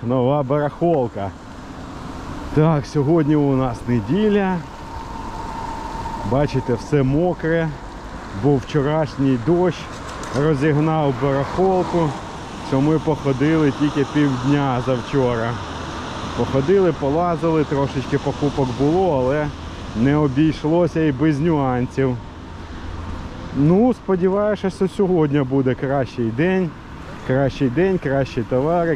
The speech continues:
краща барахолочка. Ігрове щось, може, знайдемо, будемо шукати, да?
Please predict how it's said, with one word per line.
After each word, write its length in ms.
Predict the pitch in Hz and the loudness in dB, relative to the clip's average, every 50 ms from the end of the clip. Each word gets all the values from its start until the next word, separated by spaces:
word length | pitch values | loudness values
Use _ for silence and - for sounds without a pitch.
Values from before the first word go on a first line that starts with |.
| - - | -2 -2
краща 380 | 135 135 135 123 - - 117 110 | 0 0 0 0 -2 -2 -2 -2
барахолочка. 840 | 117 120 120 120 120 - 165 170 180 175 165 151 - - 175 175 170 156 - - - - - - - - - - - - - 110 120 | 0 0 -2 -2 -2 -2 0 0 2 2 0 0 -2 -2 -4 -2 -2 -4 -6 -10 -12 -12 -12 -10 -10 -10 -10 -10 -8 -6 0 2 4
Ігрове 560 | 123 123 135 135 143 143 147 160 175 185 185 | 4 4 4 4 4 4 4 4 4 4 2
щось, 240 | - - 175 160 - 170 | 2 0 -2 -2 0 0
може, 260 | 170 175 156 160 165 151 | 2 2 2 2 2 2
знайдемо, 680 | 143 156 160 160 160 160 160 143 151 151 151 147 139 123 135 | 2 0 0 0 0 0 0 2 0 2 2 0 0 0 0
будемо 320 | 160 170 165 170 165 160 156 | 2 2 2 2 0 0 0
шукати, 560 | - - 156 135 - 165 147 131 120 - 110 104 110 | 0 -2 -2 0 0 0 2 0 0 -2 -2 -2 -2
да? 240 | 127 139 151 160 | 0 0 0 0